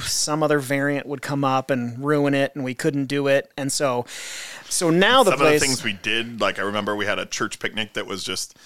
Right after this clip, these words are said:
Speaker 1: Yeah, I think
Speaker 2: the
Speaker 1: we talked
Speaker 2: most
Speaker 1: about that.
Speaker 2: painfully awkward
Speaker 1: Ugh,
Speaker 2: experience
Speaker 1: yeah.
Speaker 2: ever.
Speaker 1: So
Speaker 2: Canceled another one because of
Speaker 1: s-,
Speaker 2: pollution.
Speaker 1: so <laughs>
Speaker 2: God.
Speaker 1: that's also true. So it kinda feels like this tightrope where we need to rebuild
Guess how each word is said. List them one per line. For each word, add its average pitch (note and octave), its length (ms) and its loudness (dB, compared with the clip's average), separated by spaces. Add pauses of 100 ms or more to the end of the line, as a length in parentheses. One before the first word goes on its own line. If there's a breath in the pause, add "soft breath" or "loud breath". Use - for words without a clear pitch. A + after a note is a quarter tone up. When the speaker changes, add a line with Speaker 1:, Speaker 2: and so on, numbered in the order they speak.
Speaker 1:
Yeah, D3 140 2
I C#3 40 0
think A#2+ 180 2
Speaker 2:
the B2 60 4
Speaker 1:
we B2 60 2
talked B2+ 200 6
Speaker 2:
most B2+ 80 2
Speaker 1:
about A#2+ 220 -2
that. A#2 100 -2
Speaker 2:
painfully A2+ 500 -2
awkward G2 400 0
Speaker 1:
Ugh, C3 60 0
Speaker 2:
experience G2 400 -4
Speaker 1:
yeah. G2+ 240 -4
Speaker 2:
ever. G#2 340 -2 (540 loud breath)
Speaker 1:
So G3+ 240 4
Speaker 2:
Canceled B2 240 2
another G2+ 240 -2
one G#2 220 0
because G2 180 0 (100)
of F#2+ 60 0
Speaker 1:
s-, - 180 -2
Speaker 2:
pollution. G2+ 640 -4
Speaker 1:
so D#3+ 300 2
<laughs> - 560 -2
Speaker 2:
God. G2 240 -12 (140)
Speaker 1:
that's - 260 -4
also - 320 -4
true. - 320 -4 (840 loud breath)
So F#3 260 6
it F3 120 4
kinda F#3+ 280 4
feels F#3 260 4
like D#3+ 180 2
this D3 180 0
tightrope C#3 580 0
where B2+ 280 2
we C#3+ 180 2
need E3+ 680 4
to D3 140 -4
rebuild C3+ 800 0